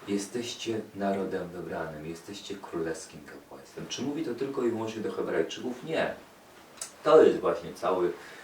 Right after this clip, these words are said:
e, widz tej, e, tego fragmentu Nowego Testamentu, Dziejów Apostolskich. To nie jest skierowane do Żydów. To nie jest skierowane tylko do narodu,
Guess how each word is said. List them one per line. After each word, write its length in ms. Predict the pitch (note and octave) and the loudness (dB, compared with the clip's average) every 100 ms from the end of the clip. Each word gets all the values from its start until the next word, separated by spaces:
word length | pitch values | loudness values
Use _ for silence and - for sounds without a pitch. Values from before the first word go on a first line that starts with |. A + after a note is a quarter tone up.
| - - | -18 -6
e, 300 | G2 F#2+ F#2+ | 0 2 2
widz 440 | G#2 A#2+ - - - | 0 -4 -6 -10 -2
tej, 300 | E2 D2+ - | 0 0 0
e, 120 | E2+ D#2 | -2 0
tego 260 | - - | 0 0
fragmentu 640 | - - F2+ F2+ F2+ F2 - F2+ | 0 -2 -4 -6 0 2 2 -4
Nowego 320 | E2 F2+ F2 | -2 -2 -2
Testamentu, 760 | F2 - - F#2+ F2+ D#2+ - E2 - | -4 -6 -8 -6 -6 -8 -12 -16 -14
Dziejów 280 | F2 F2+ - | -4 -4 -2
Apostolskich. 760 | - - - - - - - - - - - - | -10 -12 -16 -14 -14 -14 -20 -20 -20 -20 -14 -4
To 200 | A2+ - - | -4 -4 -10
nie 500 | G#2+ A2+ D#3+ F3 E2+ | -6 -2 0 0 0
jest 340 | - - - - - - - - - | -4 -8 -16 -20 -20 -20 -20 -20 -20
skierowane 600 | - G2+ F#2+ F2 F#2+ G#2 | -6 0 0 0 -2 -2
do 200 | G#2+ A#2 | -2 -2
Żydów. 380 | B2 - - - - - - - | -2 -4 -6 -18 -20 -20 -20 -4
To 80 | F#2+ F2+ G2+ | -4 -2 -2
nie 200 | E3 - | -2 -2
jest 220 | - - | -6 -10
skierowane 480 | - - - G2+ - | -8 -8 -6 -6 -6
tylko 300 | A#2+ C3+ C#3 | -6 -2 -2
do 100 | G2+ | -2
narodu, 500 | - F#2 E2+ A2 | -4 -4 -2 -4